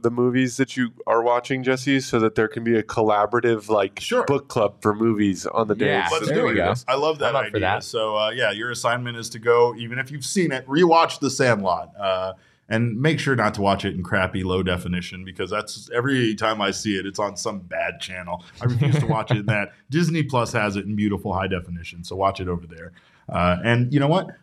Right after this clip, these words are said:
Speaker 2: Maybe pop some O Gs before you watch it. Maybe get, you maybe watch The Sandlot in a different way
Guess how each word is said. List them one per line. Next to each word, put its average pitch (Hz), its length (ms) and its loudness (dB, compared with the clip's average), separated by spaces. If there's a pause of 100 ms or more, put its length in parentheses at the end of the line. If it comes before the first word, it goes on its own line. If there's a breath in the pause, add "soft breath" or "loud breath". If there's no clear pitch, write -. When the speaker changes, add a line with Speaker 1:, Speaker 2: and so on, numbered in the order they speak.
(100)
Speaker 2:
Maybe 151 320 0
pop 135 280 -2
some 170 140 -2
O 180 100 4
Gs 170 360 -2
before 117 260 -4
you 110 100 2
watch 101 240 2
it. 87 140 0
Maybe 147 260 2
get, 131 280 0
you 151 100 2
maybe 196 180 2
watch 196 260 0
The 151 100 -4
Sandlot 143 500 2
in 117 60 -12
a 107 40 -8
different 117 360 -2
way 98 320 0